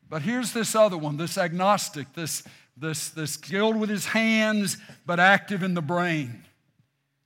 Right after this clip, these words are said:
And lo and behold, he called me.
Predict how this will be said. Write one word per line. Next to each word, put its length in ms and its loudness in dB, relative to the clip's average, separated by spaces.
And 120 -10
lo 200 -2
and 80 -2
behold, 460 -4
he 60 -10
called 440 2
me. 140 -14